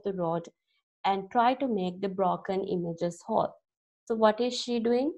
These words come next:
She is looking at the monuments, right? So she is looking at the inscriptions hugs on the wall.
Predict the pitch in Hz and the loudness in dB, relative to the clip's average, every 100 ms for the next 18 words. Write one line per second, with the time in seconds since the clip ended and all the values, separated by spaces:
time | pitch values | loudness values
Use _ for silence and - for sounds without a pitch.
0 | - _ _ _ _ _ _ _ - 247 | -10 _ _ _ _ _ _ _ -2 0
1 | 226 208 226 294 262 202 190 220 226 226 | 4 4 2 2 2 2 2 4 4 6
2 | 233 208 185 - - - _ _ _ _ | 4 2 -2 -8 -16 -20 _ _ _ _
3 | _ - 220 294 302 - _ _ _ _ | _ 4 6 6 0 -14 _ _ _ _
4 | 220 220 - 254 240 220 214 240 247 233 | 4 4 2 2 4 4 4 4 4 4
5 | 247 240 254 - - 277 277 - 285 277 | 4 4 4 0 -6 -6 -6 -6 -4 0
6 | 269 233 196 220 226 226 220 190 180 | 2 2 4 2 4 2 2 2 0